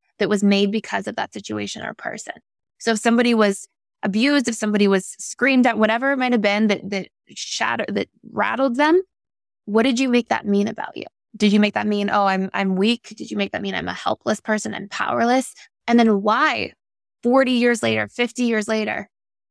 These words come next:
are you still in that narrative about yourself because of something happened literally forty or fifty years before? It's such an injustice. So we have to look at,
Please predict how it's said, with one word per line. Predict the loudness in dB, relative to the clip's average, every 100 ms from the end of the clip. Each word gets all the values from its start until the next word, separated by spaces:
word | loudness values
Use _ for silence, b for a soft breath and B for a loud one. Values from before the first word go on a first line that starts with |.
| _ 0
are |
you | 2 2
still | 0 -2 0 2 4
in | 2
that | 2
narrative | 0 2 2 0
about | -2 -2 -4
yourself | -6 -8 -8 -8
because | -6 -6 -6
of |
something | -6 -4 -2
happened | -2 -4 -4 -4 -10 _ _
literally | 0 4 4 4 2 2
forty | 2 0 0
or | -2
fifty | -6 -8
years | -8 -8
before? | -10 -8 -8 -8 -14 _ -12
It's | -12 -14
such | -20 -8 -2 -2 -2
an | -4
injustice. | -2 -4 -6 -10 -16 -10
So | -4
we | 0 2
have | 2
to | 0
look | 2 2 0
at, | -4